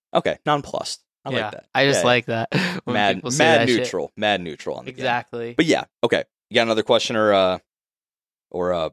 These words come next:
Speaker 1: <laughs> opinion to shit on?
Speaker 2: Yeah, I, so this is not really a shit on opinion. It's just, I think, an interesting question.
Speaker 1: Let's get some food for thought.
Speaker 2: What
Speaker 1: Yeah.
Speaker 2: is the dumb, your dumbest reason for dropping an anime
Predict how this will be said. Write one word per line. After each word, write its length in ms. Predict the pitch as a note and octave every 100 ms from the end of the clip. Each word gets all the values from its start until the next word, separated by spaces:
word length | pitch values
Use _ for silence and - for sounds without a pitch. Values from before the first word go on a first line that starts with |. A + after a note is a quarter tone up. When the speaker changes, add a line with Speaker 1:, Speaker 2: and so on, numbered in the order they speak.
| -
Speaker 1:
<laughs> 360 | G2 - F3
opinion 400 | - - G#2 G#2+ G#2+
to 140 | G#2
shit 220 | - G2+
on? 180 | A2+ B2 _
Speaker 2:
Yeah, 180 | C#3+ D3
I, 180 | C3+ C#3 _ -
so 600 | - D#3 D3 C#3 C#3 - -
this 180 | E3 A3+
is 200 | F#3+ C#3+ _ -
not 380 | F#2+ C#3+ C#3+ C#3+
really 200 | C3+ C3
a 260 | B2 A#2+ A#2+
shit 260 | - D#3+
on 200 | C#3+ B2+
opinion. 440 | B2 C#3 B2 B2 A#2+
It's 80 |
just, 160 | E3 D#3
I 240 | D#3 C3
think, 220 | C3+ G#3 F3+
an 100 | C3
interesting 500 | C#3 C3+ A#2+ B2 A#2
question. 680 | - B2 - - A#2+ A#2+ _ -
Speaker 1:
Let's 140 | B2
get 100 | -
some 100 | - C3+
food 180 | C3+
for 80 | -
thought. 260 | - C3+ - -
Speaker 2:
What 240 | D3+ F#3+
Speaker 1:
Yeah. 60 | F#3
Speaker 2:
is 260 | E3+ D3+
the 160 | C3 C#3+
dumb, 420 | B2 D3 D3+ F3 -
your 160 | C#3
dumbest 480 | C3+ C3+ D#3 F3+ -
reason 420 | D3 D3 C3+ C3+ B2+
for 260 | B2+ B2+
dropping 520 | A#2 B2+ B2 B2+ B2 A#2+
an 80 |
anime 280 | A2+ A2+ A2